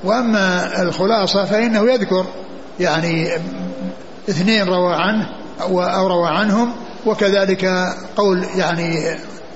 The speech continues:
يعني يذكر قولين مما قيل فيه، يعني من، من ناحية ال-، الحكم في، الحكم عليه، قال فلان كذا وقال فلان كذا. وأما الحافظ بن حجر فالذي في التقريب هو كلامه، وهو خلاصة ما توصل إليه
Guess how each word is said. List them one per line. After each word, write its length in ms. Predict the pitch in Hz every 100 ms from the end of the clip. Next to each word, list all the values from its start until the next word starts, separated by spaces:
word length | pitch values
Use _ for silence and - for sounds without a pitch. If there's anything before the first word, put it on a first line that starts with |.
| -
يعني 280 | 165 175 170 165 - - - - 190
يذكر 300 | 190 190 185
قولين 600 | 185 175 196 208 190 185
مما 180 | 180
قيل 320 | 180 180 175 156
فيه، 240 | 185 165 - - - - - 156
يعني 260 | 156 165
من، 140 | 170 165 170
من 120 | 170
ناحية 400 | 185 143 165 160
ال-، 140 | 160 165
الحكم 460 | 156 208 190 175 143
في، 200 | 170 156
الحكم 400 | 135 185 180 151
عليه، 280 | 170 175 - - - - - -
قال 220 | 180 170
فلان 260 | 175 170
كذا 260 | 165 208 220
وقال 380 | 202 208 214 196
فلان 220 | 202 202
كذا. 320 | 190 208 127 - - - - - - -
وأما 380 | 175 220 220 202
الحافظ 340 | 170 196 185
بن 140 | 185 160
حجر 380 | 202 220 262 269 - - - -
فالذي 340 | 190 202 190 180
في 60 |
التقريب 360 | 185 208 202 226
هو 180 | 214 190
كلامه، 600 | 190 196 185 185 151 120 - - - - - -
وهو 280 | 170 170 185
خلاصة 580 | 165 185 220 233 202 175
ما 120 | 233
توصل 460 | 214 220 196 208 190
إليه 600 | 180 180 196 170 196